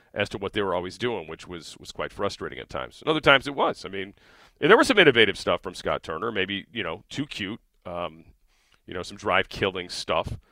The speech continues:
as we've all often talked about throughout the season. But I don't think it's just automatically fixed by letting him go today. I think the head coach has got to, uh, really be open to, you know,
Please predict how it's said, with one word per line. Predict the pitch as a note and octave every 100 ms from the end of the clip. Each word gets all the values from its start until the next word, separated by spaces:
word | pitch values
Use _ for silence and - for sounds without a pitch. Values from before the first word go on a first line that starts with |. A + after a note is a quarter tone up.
| _ _ _
as | - F2 E2+ -
we've | F2+ D#2+
all | E2+ G2 F#2 -
often | F#2+ - F2+
talked | F#2+ F2
about | F2 E2+
throughout | - F2 D2+
the |
season. | D2+ D#2+ D2+ G2+ - - _ _ _ _ - - -
But | A2+
I | B2+
don't | C3
think | - A#2+
it's | G#2
just | - A2
automatically | - A2+ G#2+ F#2+ G2
fixed | F#2 A2+ A2+ -
by | G2+ F2 E2+
letting | G#2 G2+ F#2+
him | A2+
go | G2+ G2
today. | F#2 F#2 F2+ - - _ _ _
I |
think | - F#2+
the | A2
head | A2+ G#2+
coach | G2+ G2
has | F#2+ -
got | G#2 F#2+
to, | F#2 E2
uh, | F#2 E2+ D#2 -
really | A2+ A2+ C#3+ F3 B2+ F2+ D#2+ - _
be | G#2 A2
open | G#2+ B2 G2 F2
to, | - - G2 F2 E2 D2 _ _ _ _ _ _ _ _
you | -
know, | E2+